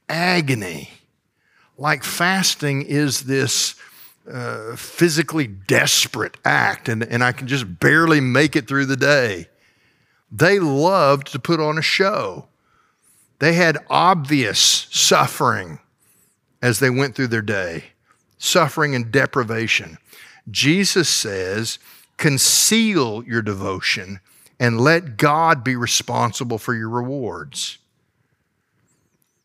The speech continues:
God judges the greatness of his servants by searching our hearts, not by inventory, inventorying our actions.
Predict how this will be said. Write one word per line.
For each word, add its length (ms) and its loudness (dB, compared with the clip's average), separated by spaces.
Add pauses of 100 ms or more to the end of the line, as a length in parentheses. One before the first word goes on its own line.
(160)
God 540 2 (1160)
judges 680 2
the 120 -6
greatness 760 0
of 100 -6
his 160 0
servants 760 -4 (100)
by 140 -6
searching 880 0 (460)
our 220 4
hearts, 880 0 (340)
not 560 2
by 300 2
inventory, 960 0 (180)
inventorying 1160 -2
our 240 2
actions. 920 0